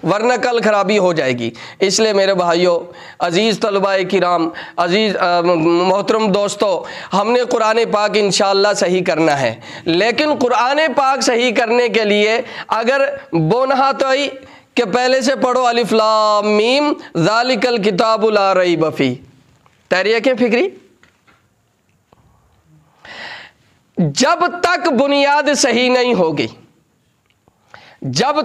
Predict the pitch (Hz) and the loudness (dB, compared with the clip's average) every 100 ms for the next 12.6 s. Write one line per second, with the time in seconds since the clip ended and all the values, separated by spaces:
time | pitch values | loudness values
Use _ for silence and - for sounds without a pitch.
0 | 302 349 349 359 - 349 294 285 277 285 | 0 -2 0 0 0 0 2 2 2 2
1 | 277 311 240 254 254 208 180 143 123 - | 0 -2 0 0 2 2 2 0 -2 -6
2 | - - 247 277 - 269 240 208 247 214 | -14 -2 0 0 0 0 0 0 0 0
3 | 233 233 226 214 208 196 202 196 202 208 | 0 0 0 0 0 0 0 0 0 2
4 | 220 202 277 285 - - - 262 269 254 | 0 0 -2 -2 -4 -8 -2 0 0 0
5 | 233 240 226 233 214 262 240 208 202 190 | 0 2 2 0 2 2 2 2 0 -2
6 | 165 190 185 190 180 160 156 151 - - | -2 0 0 2 0 0 -4 -4 -14 -18
7 | - - 190 262 311 - - - 240 277 | -20 -4 -2 0 -2 -4 -10 -6 -2 0
8 | 254 254 254 285 294 254 285 254 240 254 | 0 0 0 0 0 0 0 2 0 -2
9 | 254 202 247 247 247 226 220 254 294 269 | -2 0 0 0 2 0 0 0 0 -2
10 | - - 233 226 - 220 240 262 262 254 | -4 -6 -2 0 0 0 0 0 0 2
11 | 247 262 277 285 240 233 254 277 269 214 | 2 0 2 2 2 2 2 0 0 0
12 | 233 226 185 160 131 107 | 0 0 0 0 -2 -4